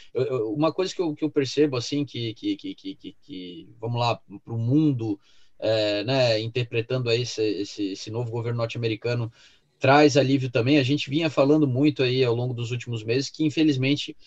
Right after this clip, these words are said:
na, é, é, o governo Trump, ele quis ser muito disruptivo a ponto de trazer muita gente do setor privado pra comandar a máquina pública e, e aconteceu o que aconteceu, que a gente viu vários cargos de indicação direta do presidente que não, nunca foram preenchidos,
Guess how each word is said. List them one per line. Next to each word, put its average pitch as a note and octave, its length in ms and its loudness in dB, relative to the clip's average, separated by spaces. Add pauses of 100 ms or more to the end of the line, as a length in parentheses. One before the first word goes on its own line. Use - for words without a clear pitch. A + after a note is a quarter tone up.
(300)
na, C3 200 0
é, A2 800 0
é, F#2+ 60 -4
o G#2 120 0
governo C#3+ 320 4
Trump, D3+ 240 2
ele C#3 120 4
quis D3 200 -4
ser D3+ 100 -2
muito D3 280 2
disruptivo B2+ 600 0
a B2+ 60 2
ponto C3+ 260 -4
de C3+ 120 -2
trazer C3 260 2
muita D3+ 340 2
gente C#3 280 0
do C3+ 100 -2
setor B2+ 340 -2
privado B2 400 0
pra A#2+ 140 -4
comandar A#2 440 -2
a A2 80 0
máquina A#2 320 -2
pública C3 520 0 (440)
e, D3+ 600 8
e E3 80 10
aconteceu E3 420 4
o E3+ 40 0
que F3+ 100 0
aconteceu, D#3+ 520 2
que E3 320 4
a C#3+ 60 8
gente D3+ 220 2
viu D#3 120 10
vários D3+ 300 6
cargos D3+ 680 4
de B2 240 -2
indicação C#3+ 640 4
direta C3+ 460 6
do C3 140 -4
presidente C3+ 580 0
que D3+ 100 0
não, D3+ 160 4
nunca C#3 400 2
foram C#3+ 240 2
preenchidos, B2+ 680 2